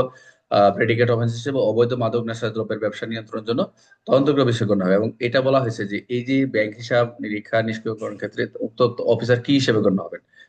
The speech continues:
বলছে উক্ত এ-, এ-, এই নিয়ন্ত্রণের জন্য তিনি এই হিসাবে গণ্য হবেন। এবং, আহ, যে, যে, যে অপরাধীর তার যে অবৈধ ব্যবসার মাদকের অর্থ যে রয়েছে এবং সবসময় ব্যবস্থা কি নেবে, ওই মানি ঘুরে ফিরে ওইটাই, যে মানি লন্ডারিং প্রতিরোধ আইন দুই হাজার বারো অনুযায়ী তৎসব পরবর্তী কার্যক্রম করবে,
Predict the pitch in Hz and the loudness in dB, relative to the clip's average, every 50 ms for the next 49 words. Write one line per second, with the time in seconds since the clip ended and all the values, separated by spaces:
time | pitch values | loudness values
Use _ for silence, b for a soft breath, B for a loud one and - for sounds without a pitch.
0 | b _ - 110 107 107 - 143 135 - 127 127 - 139 131 127 - - 110 110 | b _ 0 0 0 2 0 0 0 0 -4 -4 0 2 2 2 2 2 0 0
1 | 107 110 - 113 113 113 - 117 127 139 143 147 151 151 - 135 120 120 127 135 | 0 -2 -4 -6 -6 -6 -4 -2 0 0 0 0 -2 -4 -6 -6 -4 -4 -2 -2
2 | 131 131 165 214 - - 220 - - 123 120 135 190 277 - B B B B B | -2 -4 -8 -10 -10 -12 -10 -4 -2 -2 0 0 -2 -2 -6 B B B B B
3 | - 131 139 139 135 151 156 156 156 151 139 - - 131 120 123 123 123 - - | -2 0 0 0 2 4 6 6 6 6 4 4 2 2 2 2 0 -2 -4 -6
4 | - 110 113 117 113 110 110 110 110 120 180 226 - _ _ _ _ _ _ 104 | -8 -2 0 0 0 2 0 -2 0 0 -2 -2 -4 _ _ _ _ _ _ -2
5 | 107 113 120 123 123 120 _ - 110 104 104 101 104 113 117 113 107 107 - - | 0 0 0 0 -2 -6 _ -4 -2 -2 -2 -2 -4 -4 -4 -4 -4 -6 -12 -16
6 | - 104 104 113 120 127 127 127 - - - 117 113 - 123 113 107 104 113 107 | -16 -12 -4 -2 0 0 0 -2 -4 -2 -2 -2 0 2 2 2 2 2 0 -6
7 | 107 - _ 117 110 107 113 113 113 110 113 120 117 120 117 117 113 113 - 117 | -8 -6 _ -2 -2 0 0 0 0 0 -2 -2 -4 -4 -6 -8 -8 -8 -8 -8
8 | 110 113 113 113 117 110 117 113 107 107 104 - - - 117 101 104 104 98 98 | -2 -2 0 0 0 -2 -2 0 0 0 0 -2 -6 -8 -6 -6 -4 -6 -6 -6
9 | 95 95 - - - - b b b b b b - 110 104 120 156 190 196 - | -8 -6 -8 -10 -10 -10 b b b b b b -4 0 2 2 2 2 0 -4
10 | - - - 123 - - 131 123 127 127 131 127 - 143 135 143 135 147 160 185 | -8 -4 -4 -4 -2 -2 0 2 4 4 4 4 2 -2 -4 -2 -2 -2 0 0
11 | 170 131 127 117 113 113 117 113 110 120 123 123 123 135 127 120 107 95 - 92 | 0 0 0 0 0 0 0 0 0 -2 -2 -2 -2 -2 -2 -2 -2 -2 -4 -8
12 | 90 95 98 104 110 117 117 123 120 120 120 120 120 - - 117 - 120 117 113 | -8 -6 -4 -4 -4 -4 -4 -6 -6 -4 -6 -8 -8 -8 -10 -10 -6 -6 -2 0
13 | 123 135 139 123 113 107 107 107 - 110 107 110 117 113 113 113 113 127 147 - | 0 0 0 0 0 -2 -2 -2 -2 0 0 0 0 -2 -4 -6 -6 -6 -6 -4
14 | - 117 110 - - 127 - 156 160 165 156 156 151 - 135 143 127 120 120 110 | -4 -4 -4 -6 -10 -6 -4 -2 0 0 0 -2 -4 -4 -4 -4 -4 -2 -4 -6
15 | 110 104 92 92 92 - _ _ _ | -6 -6 -6 -6 -8 -8 _ _ _